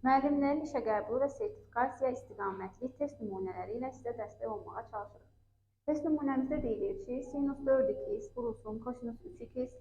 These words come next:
minus sinus üç iki x vurulsun kosinus dörd iki x bərabərdir sıfır tam onda beş tənliyini həll edin.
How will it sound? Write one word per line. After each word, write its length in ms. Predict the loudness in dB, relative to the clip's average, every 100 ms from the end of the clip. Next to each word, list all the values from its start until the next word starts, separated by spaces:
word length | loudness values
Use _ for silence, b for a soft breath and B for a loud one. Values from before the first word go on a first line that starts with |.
| b b 0
minus 460 | 2 4 0 -4
sinus 320 | 0 2 2
üç 240 | 0 -6 -14
iki 220 | -8 -8
x 100 | -4
vurulsun 400 | -2 -2 -4 -8
kosinus 320 | -8 -8 -8
dörd 300 | -4 -2 -4
iki 160 | -8 -12
x 160 | -12 -16 b b 4
bərabərdir 580 | 6 6 4 2 0
sıfır 260 | -4 -4 -2
tam 220 | 0 0
onda 160 | 2 4
beş 160 | 2 2
tənliyini 480 | 2 2 2 0
həll 220 | 0 0 -2
edin. 240 | -6 -12